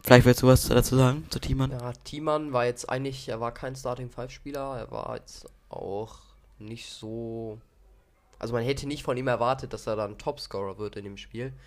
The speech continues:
Speaker 1: Ja.
Speaker 2: Und dann, ich glaub, es waren siebzehn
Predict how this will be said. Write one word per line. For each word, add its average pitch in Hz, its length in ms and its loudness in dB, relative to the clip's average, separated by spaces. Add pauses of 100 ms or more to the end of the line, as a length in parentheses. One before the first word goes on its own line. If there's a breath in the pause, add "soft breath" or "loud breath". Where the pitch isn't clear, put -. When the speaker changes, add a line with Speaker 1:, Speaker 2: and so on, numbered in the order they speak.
(280 soft breath)
Speaker 1:
Ja. 117 200 6 (100)
Speaker 2:
Und 120 720 -6
dann, 123 340 -4
ich 117 100 -14
glaub, 117 140 -4
es - 140 -16
waren 120 240 -8 (200)
siebzehn 135 960 -14